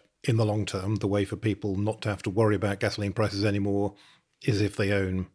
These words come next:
E Vs or electric bikes or bikes, or they use public transport or whatever it might be, that means they don't use a gasoline car anymore.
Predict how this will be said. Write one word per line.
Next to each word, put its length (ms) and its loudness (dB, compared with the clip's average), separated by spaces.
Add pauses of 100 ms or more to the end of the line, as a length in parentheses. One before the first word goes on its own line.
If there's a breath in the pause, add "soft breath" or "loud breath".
(360)
E 120 2
Vs 460 -2 (340)
or 400 -2 (400)
electric 280 -8
bikes 320 4
or 180 -4 (300)
bikes, 340 0
or 100 0
they 120 -4
use 120 -2
public 300 -8
transport 380 -4
or 20 0
whatever 300 0
it 40 -2
might 200 -2
be, 140 4
that 140 -4
means 180 -2
they 80 0
don't 120 0
use 140 -4
a 40 -8
gasoline 320 -2
car 220 4
anymore. 240 -2